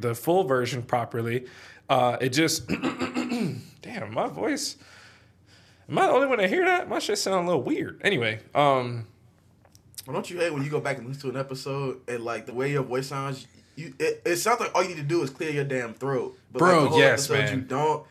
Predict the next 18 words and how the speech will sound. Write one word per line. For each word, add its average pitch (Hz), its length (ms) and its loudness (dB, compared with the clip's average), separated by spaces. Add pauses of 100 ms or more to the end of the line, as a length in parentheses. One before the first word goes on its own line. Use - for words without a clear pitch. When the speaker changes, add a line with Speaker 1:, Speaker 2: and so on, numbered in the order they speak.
(360)
Speaker 2:
Bro, 151 160 4
I 185 140 8
be 214 100 0
in 190 80 2
the 165 80 2
car 185 240 4
like, 117 240 -4
"Bruh, 143 180 0 (400)
bruh, 151 180 0
nigga, 160 220 -6
just, 262 320 -4
just - 220 -12
cough. 311 460 4
Like, - 220 2
are - 80 6
you 240 260 4
good?" 214 200 4
Speaker 1:
<laughs> 494 260 4